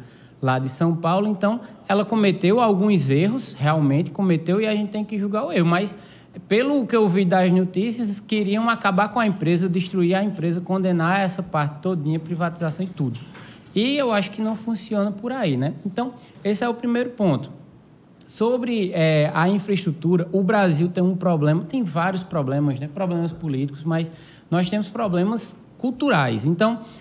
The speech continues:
por exemplo, vou, eu sempre falo isso na sala de aula com, com os alunos de, de engenharia e vou fazer essa, esse questionamento a você. É, se você vai pra uma rua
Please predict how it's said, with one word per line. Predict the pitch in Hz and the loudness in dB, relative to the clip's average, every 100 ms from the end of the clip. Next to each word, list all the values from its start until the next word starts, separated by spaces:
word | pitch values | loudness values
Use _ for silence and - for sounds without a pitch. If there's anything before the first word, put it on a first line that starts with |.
| - | -4
por | 233 240 | 0 2
exemplo, | 175 147 143 | 2 2 -2
vou, | 147 175 196 196 | -2 0 2 0
eu | 196 185 | -2 -2
sempre | 233 226 | -2 -4
falo | - 208 185 170 | -2 0 2 2
isso | 160 - | 0 0
na | 190 | 0
sala | 190 190 180 | 0 0 0
de | 160 147 | 0 0
aula | 127 139 135 131 - | 2 2 0 -4 -4
com, | 165 165 160 131 127 - | 0 4 4 2 -2 -2
com | 143 | 2
os | 143 127 | 2 2
alunos | 135 127 135 143 127 | 2 2 4 4 2
de, | 127 123 | -2 -2
de | 120 135 | 0 0
engenharia | 127 143 139 131 151 160 - - - | 0 0 0 0 -2 -4 -14 -20 -4
e | 170 | 0
vou | 175 | 0
fazer | 208 233 196 151 175 | 0 2 2 2 2
essa, | 185 180 196 180 | 2 0 -2 -2
esse | 156 - | -6 -4
questionamento | 180 165 180 170 165 160 | -4 -2 -2 2 2 2
a | 175 | -2
você. | 175 214 - 151 131 - - - - - | 0 -2 0 -2 -4 -10 -20 -20 -14 0
É, | 147 151 | 0 0
se | - | -4
você | 220 226 226 | -4 -2 0
vai | 226 226 | 0 0
pra | 220 233 | 0 2
uma | 240 | 4
rua | 190 185 180 143 - | 4 6 4 2 0